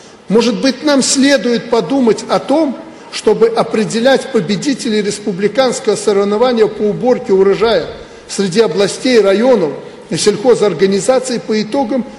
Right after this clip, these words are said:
сельскохозяйственного года, положив в основу достигнутые финансово-экономические показатели.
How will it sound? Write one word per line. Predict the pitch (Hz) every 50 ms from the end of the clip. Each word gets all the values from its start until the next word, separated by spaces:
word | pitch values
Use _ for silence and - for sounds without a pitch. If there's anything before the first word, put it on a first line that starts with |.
| - -
сельскохозяйственного | - - - 240 247 226 - - - 233 - 240 226 196 240 247 226 - - - 254 247 247 247 247 247 240 202 160
года, | - 240 240 208 165 139 - - - - - - - - - -
положив | - 202 202 214 196 - 247 262 240
в | 202 214
основу | 208 214 - - 262 269 233 233
достигнутые | 175 160 214 - - - - 262 247 196 214 233 233 226 - 240 220
финансово-экономические | 220 - 226 220 240 247 233 226 - 226 226 226 208 202 - - 226 220 226 220 233 254 269 240 - - - - - 196 175
показатели. | - - 175 - - 180 147 156 165 156 139 - - 160 143 143